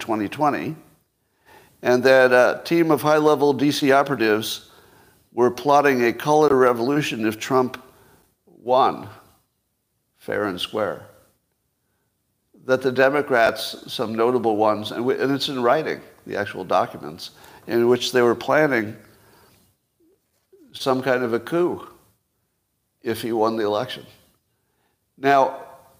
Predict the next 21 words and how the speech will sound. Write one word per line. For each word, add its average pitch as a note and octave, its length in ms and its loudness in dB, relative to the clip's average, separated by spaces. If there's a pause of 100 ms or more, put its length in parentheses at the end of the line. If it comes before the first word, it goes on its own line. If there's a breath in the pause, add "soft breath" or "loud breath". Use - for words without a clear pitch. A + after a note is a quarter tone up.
(460)
based F#3+ 300 2
on F#3 180 2
what, D3+ 380 2 (360)
um, G2+ 760 -2
I A2+ 160 0
can A2+ 220 -8
see B2 240 -4
from A2 220 -8
the G#2 120 -2
outside, G#2 640 0 (960 loud breath)
it B2+ 160 -8
kinda G3+ 260 -2
looks F#3 320 0
like D#3+ 300 0
the, C3+ 480 -2
uh, A2 160 0
Democrats B2 640 -2
believe C3 580 -2
their A#2+ 200 -2
own A#2+ 180 0
propaganda. A2 800 -6